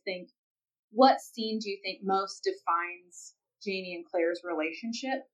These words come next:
They still go back to this scene. And I,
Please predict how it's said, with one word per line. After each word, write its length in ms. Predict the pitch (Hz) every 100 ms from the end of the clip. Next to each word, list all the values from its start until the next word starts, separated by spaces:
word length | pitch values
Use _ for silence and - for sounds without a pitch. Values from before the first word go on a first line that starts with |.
| -
They 140 | 214
still 480 | 214 - - 220 190
go 160 | 185 175
back 240 | 156 147
to 60 | - -
this 240 | 156 -
scene. 300 | - - 254 - _ _ _ _ _ _ _
And 160 | 240
I, 60 | 226